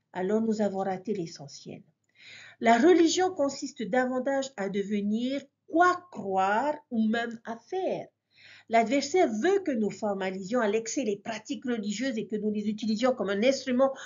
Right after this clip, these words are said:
de mesure pour nous comparer aux autres et ensuite les condamner. C'est ce qui s'est passé avec les Oramites. Ils ont utilisé leur culte comme moyen de s'élever au-dessus de leurs frères. Nous devons faire attention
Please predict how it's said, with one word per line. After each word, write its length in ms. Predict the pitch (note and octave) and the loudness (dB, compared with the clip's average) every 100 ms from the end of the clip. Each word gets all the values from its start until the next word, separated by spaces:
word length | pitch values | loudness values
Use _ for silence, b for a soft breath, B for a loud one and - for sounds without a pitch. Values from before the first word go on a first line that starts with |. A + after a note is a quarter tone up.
| B | B
de 240 | G#3 F#3 A#3+ | 0 6 6
mesure 1000 | A3+ A3+ B3+ B3 G3+ C#4 E4 D4+ B3+ - | 8 6 6 6 0 0 2 4 2 -2
pour 140 | G#3+ | -4
nous 140 | G#3 G3 | -4 -4
comparer 480 | G#3 G3 G3 G3 G3 | -4 -4 -2 -2 -2
aux 220 | G3 A3 | -2 -2
autres 200 | D4 G#3 | -2 -2
et 80 | F#3+ | -6
ensuite 500 | F#3+ - F#4+ G#4+ F#3+ | -6 -8 -6 -6 -4
les 120 | F3+ | -6
condamner. 520 | F3+ E3+ E3 E3+ E3+ _ _ _ b b b | -6 -8 -8 -12 -16 _ _ _ b b b
C'est 180 | - C#4+ | -10 -8
ce 100 | - | -8
qui 120 | - | -10
s'est 160 | - C#4+ | -6 -4
passé 360 | C#4+ C4+ - | -2 -4 -2
avec 200 | D#4+ - | -4 -4
les 160 | F3 D#3+ | -6 -4
Oramites. 460 | D#3+ D#3+ D3+ D3+ - _ B B B B | -4 -4 -6 -8 -12 _ B B B B
Ils 240 | A#3 A3+ | 2 4
ont 120 | C#4 | 4
utilisé 520 | D4+ D#4+ - D4+ C#4 D#4 | 6 4 4 0 4 4
leur 200 | B3 A3+ - | 4 0 -6
culte 440 | - A3+ A#3 A#3 - | -6 -4 -4 -8 -10
comme 220 | - G#3 | -4 -2
moyen 280 | G#3 G#3+ B3+ | 0 0 0
de 100 | F#3 | -2
s'élever 720 | E3 - - D#4+ C4 A3+ A3+ | -4 -6 0 2 2 0 0
au-dessus 500 | G3+ F#3 E3+ - F3 | -2 -2 -6 -8 -12
de 100 | D#3+ | -10
leurs 220 | D#3 D3 | -8 -8
frères. 420 | - _ - - - _ _ _ _ _ _ _ - | -10 _ -16 -16 -18 _ _ _ _ _ _ _ -8
Nous 160 | G3+ | -6
devons 440 | D#3+ B3+ F4 D4 A3 | -2 0 0 0 -4
faire 240 | - E3 | -4 -6
attention 520 | D3+ - - - - | -6 -10 -16 -16 -16